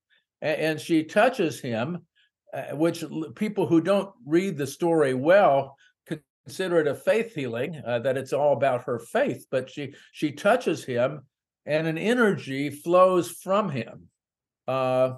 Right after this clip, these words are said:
that, that transforms her cells. She's already on the way to transform her soul by her faith,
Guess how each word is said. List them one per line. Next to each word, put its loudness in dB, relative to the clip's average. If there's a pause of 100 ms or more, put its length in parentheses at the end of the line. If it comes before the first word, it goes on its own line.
(520)
that, 0
that 0
transforms -4
her 2
cells. 2
She's -10
already 2
on 4
the -2
way 2
to -8
transform -6
her -2
soul -2
by 2
her -2
faith, -4